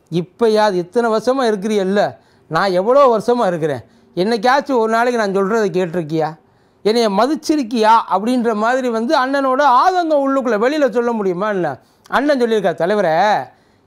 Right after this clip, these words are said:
இன்னைக்கு, இன்-, இன்னையோட நான் உன்கிட்ட பேசுறதை நிப்பாட்டிடுவேன், சரியா?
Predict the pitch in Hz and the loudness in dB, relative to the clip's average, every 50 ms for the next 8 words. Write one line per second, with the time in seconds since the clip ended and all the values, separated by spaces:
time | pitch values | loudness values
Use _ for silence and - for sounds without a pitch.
0 | _ - - 156 208 233 240 240 233 208 214 196 202 214 220 202 190 202 226 247 | _ -10 -4 -2 0 0 0 0 -2 -2 -2 -2 -2 -2 -2 -2 -2 -2 0 0
1 | 269 277 262 262 269 294 320 330 302 294 262 254 254 254 254 240 302 254 202 277 | 0 2 2 4 4 4 2 2 2 2 2 2 2 2 0 0 -2 0 0 0
2 | 269 262 269 269 247 233 226 220 214 214 254 233 220 185 196 175 151 127 117 - | 0 2 2 2 0 2 0 -2 -2 0 0 0 0 0 -2 -4 -4 -6 -8 -10
3 | - _ _ _ _ _ - 180 190 202 208 220 247 254 214 - | -14 _ _ _ _ _ -4 -2 0 0 2 2 2 2 2 0